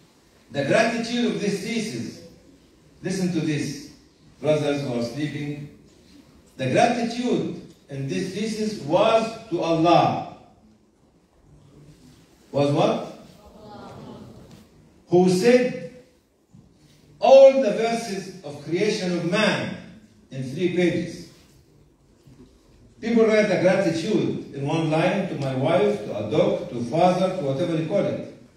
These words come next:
But at that time, because I was one of those foreigners, don't know the language, the culture, I thought I wrote three pages about the creation of man from the Quran. See how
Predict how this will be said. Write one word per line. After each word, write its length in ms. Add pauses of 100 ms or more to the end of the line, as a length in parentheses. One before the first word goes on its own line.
(280)
But 120
at 160
that 180
time, 380 (760)
because 200
I 100
was 140
one 180
of 120
those 240
foreigners, 600 (840)
don't 160
know 120
the 120
language, 460
the 180
culture, 540
I 120
thought 280
I 100
wrote 260
three 340
pages 680 (800)
about 260
the 100
creation 540
of 160
man 560 (460)
from 260
the 80
Quran. 500 (2500)
See 160
how 640